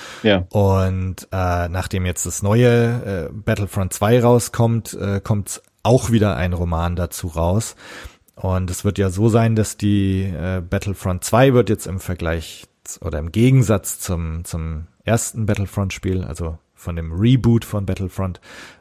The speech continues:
Speaker 2: ähm, wird's wieder eine Singleplayer-Kampagne geben, die so einer imperialen Spezialeinheit folgt. Und das heißt,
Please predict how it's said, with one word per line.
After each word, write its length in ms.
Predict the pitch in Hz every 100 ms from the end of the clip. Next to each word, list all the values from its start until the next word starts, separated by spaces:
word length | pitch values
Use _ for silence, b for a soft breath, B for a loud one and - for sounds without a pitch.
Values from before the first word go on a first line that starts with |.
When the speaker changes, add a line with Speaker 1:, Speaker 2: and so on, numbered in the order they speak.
| _ -
Speaker 2:
ähm, 500 | 90 87 85 85 101
wird's 220 | 101 -
wieder 160 | 101 87
eine 160 | 90
Singleplayer-Kampagne 1200 | 92 143 147 143 - 135 135 131 135 123 127 131 131
geben, 420 | 120 123 123 117 B B B -
die 540 | 104 104 104 104 104 131
so 200 | - 101
einer 540 | 98 95 92 92 101 - -
imperialen 960 | 107 - 101 95 90 98 107 101 92 -
Spezialeinheit 1300 | - - - - 87 104 - 90 82 85 80 80 - - _
folgt. 720 | - - 87 78 - - - - B B B B B _
Und 840 | - 92 90 87 87 87 85 - 92
das 160 | -
heißt, 480 | 92 92 - - -